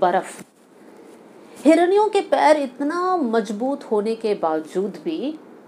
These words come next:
वो लोग बर्फ पर नहीं चल सकते हैं, उनका पैर उसके लिए adapted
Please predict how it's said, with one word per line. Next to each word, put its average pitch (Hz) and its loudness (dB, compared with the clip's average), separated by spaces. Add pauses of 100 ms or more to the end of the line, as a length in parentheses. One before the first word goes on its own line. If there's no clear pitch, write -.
(300)
वो 208 6
लोग 277 4
बर्फ 254 -2
पर 269 4
नहीं 220 -4
चल 196 0
सकते - -8
हैं, 175 -8 (100)
उनका 262 4
पैर 233 4
उसके 247 0
लिए 220 2
adapted 185 0